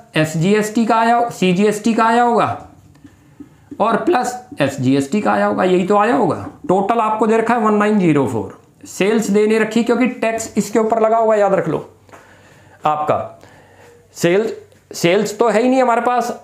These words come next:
ये rate पता है, तो ये rate किसके लगे होंगे, सिक्स percent off sales के। ये तो मिलकर आया हुआ है, वन नाइन ज़ीरो फ़ोर क्या आया हुआ है, including आपको जो है सीजीएसटी, एसजीएसटी दोनों मिलाकर।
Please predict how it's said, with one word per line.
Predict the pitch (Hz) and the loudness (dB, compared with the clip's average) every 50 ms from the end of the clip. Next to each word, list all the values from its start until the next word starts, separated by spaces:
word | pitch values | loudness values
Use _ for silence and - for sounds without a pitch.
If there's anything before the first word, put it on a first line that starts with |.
| - - 147 | -8 -4 0
ये | 143 175 196 220 | 0 2 2 2
rate | 202 208 208 202 - - | 2 2 2 0 0 0
पता | 151 139 - 143 | 0 0 0 2
है, | 143 147 143 143 | 2 0 0 -2
तो | - - | -2 0
ये | 175 175 202 | 0 2 2
rate | 208 220 226 226 226 | 2 2 0 0 0
किसके | - 233 226 226 - 247 | -2 -2 -2 0 0 0
लगे | 240 233 226 | 2 2 2
होंगे, | 226 226 233 226 | 2 2 2 2
सिक्स | 220 220 214 214 - | 2 0 -2 -2 -2
percent | - 220 - 220 226 220 233 | -2 -2 0 0 0 0 0
off | 233 247 240 240 - - - | 0 0 0 -2 -6 -10 -10
sales | - - 214 220 233 226 226 | -4 -2 0 0 0 -2 -2
के। | - 240 233 226 214 - - - - - | 0 0 0 0 0 -2 -6 -10 -6 -2
ये | 147 185 208 | 0 0 2
तो | 208 277 254 | 2 0 0
मिलकर | 220 196 196 202 220 220 214 240 226 | 2 2 2 0 0 0 0 0 2
आया | 220 226 233 247 | 2 2 2 2
हुआ | 254 240 | 2 2
है, | 190 160 | 2 2
वन | 175 190 | 2 2
नाइन | 196 208 208 208 | 2 2 2 2
ज़ीरो | 202 208 220 220 226 | 2 2 2 2 2
फ़ोर | 220 - 226 220 | 2 0 0 0
क्या | - 226 220 | 2 2 2
आया | 214 214 214 | 2 2 2
हुआ | 214 214 226 | 2 2 2
है, | 247 - - - - - - | 0 0 -4 -8 -12 -4 0
including | 202 220 220 220 233 226 233 220 247 254 233 | 0 0 2 2 2 2 2 2 2 2 2
आपको | 214 208 208 208 - 214 | 0 0 -2 -2 -2 0
जो | 208 196 202 | 2 2 2
है | 202 214 | 2 2
सीजीएसटी, | 208 - 185 175 160 175 170 170 170 - 196 190 | 0 0 0 0 2 0 0 0 -2 -2 0 0
एसजीएसटी | 170 127 - - 127 120 113 - - 139 139 | 0 0 0 -2 -2 -2 -2 -4 -4 -4 -2
दोनों | 147 202 226 220 214 | 0 0 0 2 2
मिलाकर। | 202 185 160 131 113 - 107 101 - | 2 2 2 0 0 0 -4 -4 -6